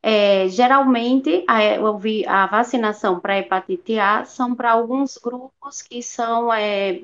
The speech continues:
mais selecionados ou mais específicos pra ter algum agravamento,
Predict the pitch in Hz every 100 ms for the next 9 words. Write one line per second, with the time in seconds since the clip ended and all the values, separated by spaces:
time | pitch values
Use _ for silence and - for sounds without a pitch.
0 | - 208 208 214 208 - - _ _ _
1 | _ _ _ _ - - 262 262 254 240
2 | 214 202 233 202 202 202 190 196 - 233
3 | 233 240 240 - 254 - 269 269 262 247
4 | 240 247 269 269 254 262 269 302 302 226
5 | 180 175 -